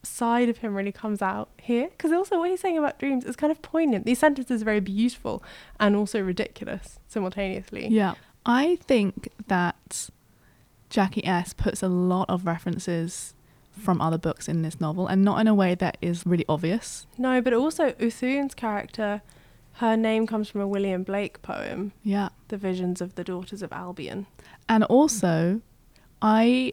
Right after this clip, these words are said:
Speaker 2: have not read Nevada by Casey Plett, but so there's a character who's strikingly similar to Othun,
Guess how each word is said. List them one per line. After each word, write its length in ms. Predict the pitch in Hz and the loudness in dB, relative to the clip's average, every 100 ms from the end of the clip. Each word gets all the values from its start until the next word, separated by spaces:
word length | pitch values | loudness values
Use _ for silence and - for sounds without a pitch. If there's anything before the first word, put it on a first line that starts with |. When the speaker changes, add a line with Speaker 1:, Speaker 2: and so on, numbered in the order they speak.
| - | -2
Speaker 2:
have 160 | 226 | 2
not 180 | 214 - | 4 6
read 200 | 208 202 | 4 2
Nevada 340 | 185 170 151 165 | 0 0 -2 -2
by 140 | 165 | -4
Casey 320 | - 165 160 | -4 -8 -8
Plett, 260 | - 156 - _ - | -8 -8 -8 _ -2
but 220 | 180 - - - | -2 -2 -6 -20
so 160 | - - | -2 4
there's 140 | 226 220 | 4 4
a 60 | |
character 440 | 190 247 254 - 220 | 4 6 6 6 4
who's 280 | 208 196 - - | 4 2 -4 -14
strikingly 720 | - - - 208 208 202 190 | -6 -2 4 4 4 2 2
similar 360 | 190 202 180 175 | 4 4 4 2
to 140 | 185 | 0
Othun, 540 | 160 175 - 175 151 | 0 0 0 0 0